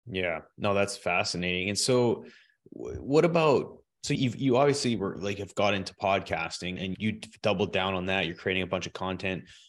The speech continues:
But at what point did you realize, like, podcasting had value? And what's your, like, ultimately, like, what's your goal for podcasting? 'Cause I've, and I, there's two parts to that question. Is the obvious one is what I'd asked, but on the oth-, sort of in addition to that is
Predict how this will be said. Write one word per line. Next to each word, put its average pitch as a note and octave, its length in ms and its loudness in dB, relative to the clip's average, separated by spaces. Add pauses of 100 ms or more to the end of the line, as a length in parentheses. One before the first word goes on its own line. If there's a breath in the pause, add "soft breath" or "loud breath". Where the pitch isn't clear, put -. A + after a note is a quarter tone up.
(220 soft breath)
But A2 100 4
at G#2+ 100 4
what B2 160 4
point A#2 260 2
did F#2+ 140 -4
you G#2 100 0
realize, G2+ 440 4 (100)
like, F#2+ 200 -8
podcasting F#2+ 800 0 (240 soft breath)
had F#2+ 180 0
value? F2+ 600 0 (300 soft breath)
And A2+ 180 2
what's D3 180 2
your, B3 320 0
like, B2 140 2 (180)
ultimately, D3+ 320 0
like, G#2 100 0
what's B2+ 200 -4
your G#2+ 240 -2
goal F2 260 0
for E2+ 140 -8
podcasting? E2 580 -4
'Cause A2+ 100 -2
I've, C3 280 0 (120)
and B2+ 140 0
I, B2 160 0 (140)
there's B2 180 0
two - 160 0
parts G#2+ 260 0
to - 60 -8
that F#2 220 2
question. G2 440 -2
Is F#2+ 140 0
the F#2+ 140 -2
obvious G2 420 2
one G2 220 -4
is G2 260 -8
what F#2+ 180 -6
I'd E2+ 180 -2
asked, G2 360 0
but - 220 2 (240 loud breath)
on A#2+ 160 2
the A#2+ 100 4
oth-, B2 160 -2 (240)
sort C3 200 4
of B2 120 2
in B2 120 0
addition A2+ 440 0
to C3+ 220 2
that G2+ 400 2
is G#2 400 0